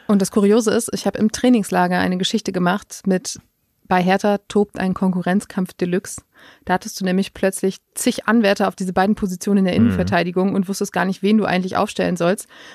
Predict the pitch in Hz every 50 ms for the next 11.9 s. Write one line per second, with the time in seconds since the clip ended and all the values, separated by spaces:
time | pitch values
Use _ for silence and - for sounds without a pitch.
0 | - _ - - 185 180 196 - 202 196 196 196 - - 233 226 233 - - 190
1 | 180 180 - 202 196 196 190 - - 196 220 - 226 208 190 180 180 190 - -
2 | - 208 190 196 185 185 214 262 - 240 214 190 185 180 - - 190 180 190 -
3 | 196 185 185 180 190 214 220 214 220 - - - - - - _ _ - 233 247
4 | 254 - - - _ _ _ _ - - - - - 208 - - 196 185 - -
5 | 226 220 190 180 190 233 254 - - - _ _ _ _ _ _ _ _ _ _
6 | _ _ - 202 196 180 185 - _ - 190 190 190 - - 196 - - - _
7 | _ - 202 190 208 - - - 226 233 - - 208 196 202 214 - - - 269
8 | 285 311 - - - - _ _ _ _ - - 202 190 208 214 - 233 214 208
9 | 208 202 - 220 202 208 196 - - - - 240 254 269 233 - - - - 196
10 | 190 190 226 311 - - - - _ _ - 208 190 - - 196 - _ - -
11 | - 220 220 - - 208 202 196 196 190 - - 240 294 349 - - -